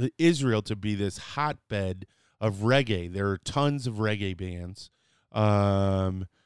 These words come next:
there are tons of just reggae artists. It's, it's phenomenal. Um,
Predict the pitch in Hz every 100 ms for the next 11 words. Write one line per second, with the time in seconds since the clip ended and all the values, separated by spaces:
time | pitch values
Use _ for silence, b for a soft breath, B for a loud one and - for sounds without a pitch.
0 | _ _ - 110 104 101 - - 139 143
1 | 139 135 - - _ 117 113 107 107 104
2 | 101 101 95 98 _ _ 113 - _ 196
3 | 165 120 135 151 147 131 190 151 - 113
4 | - - 127 - - 123 120 113 117 156
5 | 190 117 92 85 _ _ _ _ _ _
6 | 117 120 117 117 113 110 107